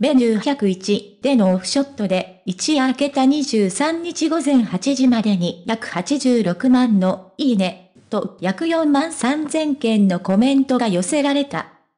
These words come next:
「五年間本当にありがとう。ファンになれてよかった。ずっと追いかけさせてね」などで画像はそのまま残されている。また、約百八十三万人が登録するグループの公式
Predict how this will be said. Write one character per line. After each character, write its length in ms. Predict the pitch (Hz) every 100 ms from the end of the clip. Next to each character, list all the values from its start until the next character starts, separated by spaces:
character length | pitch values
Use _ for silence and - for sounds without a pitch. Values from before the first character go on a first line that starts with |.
| -
「五 100 | 294
年 240 | 285 240
間 300 | 220 302 302
本 320 | 285 208 285 277
当 240 | 277 269
に 360 | 254 254 - -
あ 100 | 202
り 120 | 277
が 120 | 294
と 540 | - 196 185 - - _ _ _
う。 20 |
フ 80 | 294
ァ 80 | 359
ン 160 | 359
に 140 | 302 277
な 140 | 277
れ 120 | 254
て 160 | 233 233
よ 140 | 262
か 140 | 277 202
っ 40 | -
た。 120 | - 240
ず 100 | 226
っ 20 |
と 300 | - - 294
追 40 | 294
い 140 | 302
か 100 | 302
け 140 | 262
さ 180 | 269 269
せ 160 | - 220
て 380 | 214 175 - _
ね」 340 | 190 175 - _
な 140 | 262
ど 140 | 294 247
で 100 | 208
画 140 | 254
像 300 | 262 269 269
は 100 | 247
そ 160 | 247 262
の 120 | 302
ま 120 | 320
ま 180 | 294 285
残 240 | 262 262 247
さ 160 | 247
れ 120 | 226
て 180 | 208 196
い 120 | 185
る。 260 | 156 147 - _ _ -
ま 140 | 196
た、 260 | 202 185 - _
約 200 | 196 -
百 340 | - 196 285
八 320 | 269 202 208 269
十 240 | 226 196
三 320 | 185 262 302
万 260 | 277 269 254
人 240 | 254 233
が 300 | 196 196 196 -
登 240 | 269 311
録 220 | 302 294
す 160 | - 277
る 100 | 285
グ 140 | 277
ル 80 | 294
ー 180 | 339 320
プ 120 | 262
の 160 | 202 185
公 260 | 233 254
式 320 | 247 - -